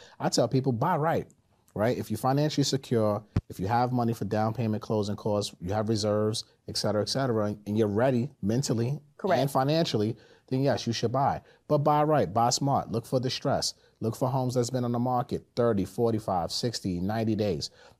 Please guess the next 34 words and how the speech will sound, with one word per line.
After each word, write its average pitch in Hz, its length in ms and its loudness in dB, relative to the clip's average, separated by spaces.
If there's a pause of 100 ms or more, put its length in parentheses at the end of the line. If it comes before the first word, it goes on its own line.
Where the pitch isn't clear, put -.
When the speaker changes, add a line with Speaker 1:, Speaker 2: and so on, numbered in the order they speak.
Speaker 1:
Those 147 420 4
are 127 120 2
where 113 200 2
the 98 100 0
deals 101 360 0
are. 107 180 0
Look 90 200 -4
for - 180 -6
off-market 101 640 -4
properties. 80 420 -8
So - 120 -6
you 107 120 0
can 120 140 -6
still 135 280 2
find 110 280 -2
some 95 160 -4
great 104 280 0
deals 110 440 -2 (320)
in 110 60 -6
today's 101 380 -2
market, 143 460 -2 (240)
but 117 160 2
unfortunately, 117 720 0 (300)
the 135 100 0
price 131 400 2
is 107 140 -2
gonna 107 220 -2
continue 110 400 -2
to 98 60 -2
go 175 260 -2
up, 143 180 -2
in 190 60 -2
my 196 200 0
opinion. 135 460 -4